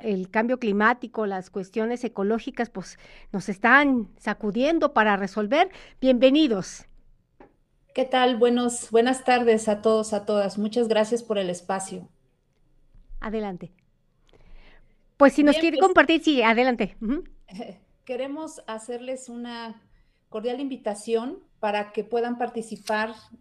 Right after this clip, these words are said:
Speaker 2: eh, en esta conferencia, ya sea de manera presencial o en línea, el próximo jueves veintiséis de enero a las once de la mañana en el Auditorio Elena Garro, aquí en las instalaciones de la Facultad de Filosofía y Letras,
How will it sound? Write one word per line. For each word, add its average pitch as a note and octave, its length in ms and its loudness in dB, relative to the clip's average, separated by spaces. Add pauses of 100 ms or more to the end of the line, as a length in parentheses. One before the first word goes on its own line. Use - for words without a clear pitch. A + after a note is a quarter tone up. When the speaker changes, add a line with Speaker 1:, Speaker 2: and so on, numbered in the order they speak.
Speaker 2:
eh, F3+ 280 -6
en F3+ 40 -6
esta G#3 240 -6
conferencia, A3 640 -6
ya A3+ 160 0
sea A3 200 -2
de G#3 200 -2
manera G3+ 380 -4
presencial G#3+ 840 -4 (640)
o A#3 380 6
en G#3 180 -2
línea, B3 460 0 (240)
el A3 140 -6
próximo C#4+ 460 -2
jueves C4 440 -2
veintiséis A3+ 580 -2
de A3+ 80 2
enero G#3+ 600 -2
a G#3 100 -4
las G3+ 240 -4
once A#3+ 640 -2
de A#3 180 -4
la C#4+ 100 -4
mañana G#3+ 640 -6
en G3+ 140 -10
el G3+ 100 -8
Auditorio G#3+ 520 -2
Elena G#3 400 -4
Garro, F3+ 260 -6
aquí A#3 180 -10
en G3+ 60 -10
las G#3 120 -14
instalaciones F#3+ 640 -10
de G3 80 -4
la F#3 100 -6
Facultad F3+ 380 -12
de G3+ 80 -6
Filosofía F#3 520 -8
y F#3 60 -2
Letras, B3 420 -2